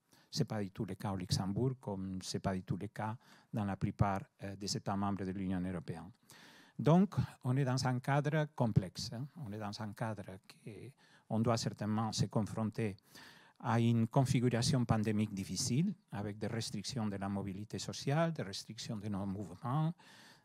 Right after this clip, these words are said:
de beaucoup de restrictions, définitivement. Et ça s-, a fait aussi, euh, probablement très intéressant, l'apparition la semaine passée d'un rapport de la Commission consultative des droits de l'homme,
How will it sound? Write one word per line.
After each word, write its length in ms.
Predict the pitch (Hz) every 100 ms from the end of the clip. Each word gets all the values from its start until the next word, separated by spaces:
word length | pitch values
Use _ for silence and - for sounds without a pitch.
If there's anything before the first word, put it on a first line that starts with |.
| -
de 80 | 107
beaucoup 220 | 98 113
de 80 | 90
restrictions, 640 | 95 - 95 - 151 190 -
définitivement. 800 | 104 - 101 107 98 113 160 - - - - - - _ -
Et 400 | 127 113 113 107
ça 360 | 127 127 117
s-, 280 | 107 - - -
a 160 | 110
fait 240 | 104 - 107
aussi, 560 | 104 - 131 123 113
euh, 200 | 104 98
probablement 520 | 98 107 104 104 113 110
très 240 | 113 107
intéressant, 580 | 101 104 98 - 156 143
l'apparition 680 | 101 - 101 98 - 113 110
la 180 | 101
semaine 380 | 92 - 104 98
passée 540 | 95 98 - 131 170 147 -
d'un 500 | 104 95 - 120 107
rapport 360 | 107 101 135
de 120 | 120 104
la 100 | 101
Commission 420 | 104 110 - 120
consultative 720 | 98 - 98 101 - 113 104
des 100 | 101
droits 180 | 113 107
de 140 | 95
l'homme, 220 | 110 156